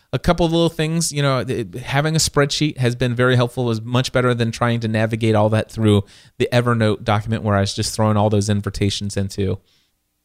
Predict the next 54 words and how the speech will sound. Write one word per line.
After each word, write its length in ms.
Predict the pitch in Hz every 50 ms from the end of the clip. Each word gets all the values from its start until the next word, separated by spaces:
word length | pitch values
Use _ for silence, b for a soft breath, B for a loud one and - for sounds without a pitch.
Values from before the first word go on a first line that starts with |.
| _ - -
Uh, 220 | 113 107 104 98
so 240 | 98 - 110 104 101
the 120 | 101 98
spreadsheet, 600 | 95 - - 151 147 156 - - 165 160 - - - _ _ _ _ _ _ _ _ _ _
very 220 | 127 127 135 135 139
helpful. 300 | 135 131 123 - 127 123
Time 420 | - - - - 156 151 147 147
Trade, 440 | - - 135 120 110 104 101 - - -
extremely 880 | 117 107 - - - - - - - 143 151 160 165 147 135 120 110 104
helpful 400 | 110 104 95 80 - - 110 104
to 180 | - - 104 104
me. 220 | 101 98 101 104 b b b b b b b b b b
Uh, 240 | 120 113 113 113 -
and 340 | - 131 139 139 139 135 131
then 500 | 139 143 143 143 143 147 117 101 139 135 127
the 120 | 127 127 127
way 220 | 127 131 131 135
that 140 | 135 139 131
I 80 | 123
communicate, 720 | 120 - - 123 120 120 117 110 - - 113 113 - - - _ _
you 280 | 95 104 104 113 117
know, 140 | 113 110 107
my, 360 | 107 110 110 110 107 107 107 -
my 180 | 110 110 107
availability 760 | 110 107 104 113 107 110 117 110 104 107 107 107 104 113 110 107
to 160 | 110 110 104
these 160 | 107 107 -
folks 320 | - 107 104 101 98 -
and 220 | - 101 98 95 - b b b b b
letting 280 | - 113 113 120 120 117
them 180 | 117 113 113 110
know, 180 | 110 104 107
"Hey, 300 | 107 107 110 110 104 98
if 220 | 87 98 - - 120
you 80 | 120
get 160 | 120 - 127
on 120 | 127 123 123
here, 140 | 117 127 120
you 160 | 123 113 117
don't 160 | 123 131 131
have 200 | 135 139 135 -
to 80 | - 127
send 200 | - 131 123 127
me 80 | 127
an 60 | 123
email 260 | 117 113 113 117 113 113
and 80 | 113
tell 140 | - - 107
me 100 | 113 113
why 160 | 110 113 110
you 120 | 113 113 110
can't 260 | - 117 113 110 -
do 140 | 110 104 104
it. 180 | 104 95 -